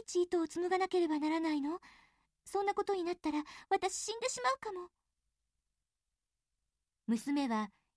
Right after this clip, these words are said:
糸を毎日紡ぐぐらいなら、本当のことを話して、王子様との結婚は諦めた方がいいと思いました。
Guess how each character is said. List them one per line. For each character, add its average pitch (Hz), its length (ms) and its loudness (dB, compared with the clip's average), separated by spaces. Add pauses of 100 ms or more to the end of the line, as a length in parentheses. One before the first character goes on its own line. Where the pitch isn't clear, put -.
糸 311 360 4
を 233 60 4
毎 269 240 2
日 359 260 -4
紡 247 260 2
ぐ 247 140 0
ぐ 262 140 -2
ら 247 100 2
い 254 80 2
な 247 140 2
ら、 220 200 0 (360)
本 320 180 2
当 370 160 0
の 359 140 0
こ 359 100 0
と 359 180 4
を 311 60 4
話 240 300 0
し - 60 -12
て、 262 200 -4 (400)
王 349 180 6
子 320 120 -8
様 254 240 2
と 226 100 -2
の 214 100 4
結 220 240 -2
婚 294 200 0
は 262 180 -2
諦 370 240 0
め 381 80 2
た 294 140 0
方 240 180 -2
が 220 120 -2
い 240 160 2
い 349 40 -6
と 294 140 0
思 226 160 4
い 220 80 4
ま 226 100 0
し - 120 -12
た。 180 180 -10